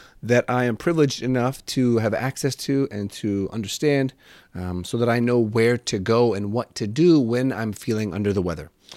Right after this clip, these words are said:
So I'm gonna run through a bunch of really awesome products,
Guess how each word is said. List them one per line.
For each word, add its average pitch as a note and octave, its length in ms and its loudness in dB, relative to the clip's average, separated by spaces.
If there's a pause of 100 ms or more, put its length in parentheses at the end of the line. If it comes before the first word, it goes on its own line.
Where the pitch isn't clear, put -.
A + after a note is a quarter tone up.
(320)
So - 120 -2
I'm E3+ 140 4
gonna G3 160 8
run D3+ 340 6
through D3+ 360 6
a B2 100 0
bunch B2 340 0
of G#2+ 180 -2
really C3+ 280 6
awesome A2+ 380 2
products, F3 420 4